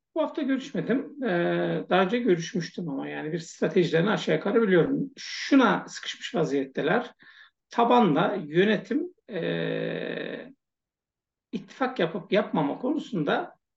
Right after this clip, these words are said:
sıkışmış vaziyetteler. Taban kesinlikle bir ittifak modeline karşı. Hiç kimseyle ittifak yapılmasını istemeyen bir dem seçmeni ve tabanı var. Ama,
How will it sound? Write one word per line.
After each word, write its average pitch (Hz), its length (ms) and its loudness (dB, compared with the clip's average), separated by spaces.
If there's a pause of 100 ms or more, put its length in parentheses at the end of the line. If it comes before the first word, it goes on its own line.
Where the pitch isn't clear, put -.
(260)
sıkışmış - 500 -6
vaziyetteler. 151 580 -4
Taban 226 280 -2
kesinlikle 247 480 2
bir 185 40 0
ittifak 175 380 -4
modeline 151 360 0
karşı. - 360 -6 (760)
Hiç 320 140 0
kimseyle 190 320 2
ittifak - 360 -2
yapılmasını 190 440 0
istemeyen 220 460 2
bir 196 220 2
dem 185 440 4
seçmeni 233 460 0
ve 208 100 0
tabanı 165 340 0
var. - 120 -10 (720)
Ama, 214 420 0